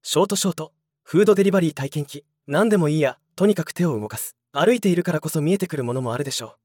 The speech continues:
ここで肝となるのがフードデリバリーの最中にもできる作業。運転中は正直なところ目の前の状況に機械的に反応しているだけで暇。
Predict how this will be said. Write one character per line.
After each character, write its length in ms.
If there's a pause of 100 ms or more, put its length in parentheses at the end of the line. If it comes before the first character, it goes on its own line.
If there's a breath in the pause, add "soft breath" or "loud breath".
(160)
こ 140
こ 100
で 80
肝 200
と 100
な 100
る 60
の 100
が 80
フ 240
ー 40
ド 80
デ 100
リ 60
バ 60
リ 100
ー 40
の 80
最 180
中 140
に 100
も 80
で 120
き 80
る 60
作 200
業。 140 (200)
運 160
転 160
中 200
は 100
正 200
直 220
な 60
と 100
こ 80
ろ 80
目 80
の 100
前 140
の 100
状 140
況 160
に 140
機 120
械 140
的 180
に 80
反 200
応 100
し 80
て 100
い 40
る 80
だ 80
け 80
で 80
暇。 300